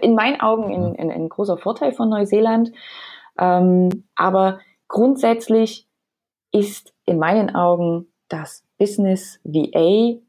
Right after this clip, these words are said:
Speaker 1: überall auf der Welt toll.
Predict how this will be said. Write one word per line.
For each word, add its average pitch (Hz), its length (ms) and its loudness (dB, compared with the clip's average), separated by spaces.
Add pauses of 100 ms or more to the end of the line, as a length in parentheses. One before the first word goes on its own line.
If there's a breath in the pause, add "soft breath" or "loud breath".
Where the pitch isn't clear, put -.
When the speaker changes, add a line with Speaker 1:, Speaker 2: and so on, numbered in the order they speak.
(420)
Speaker 1:
überall 170 680 0
auf 160 280 -6
der 160 160 -2
Welt 151 340 -2 (140)
toll. 127 380 -2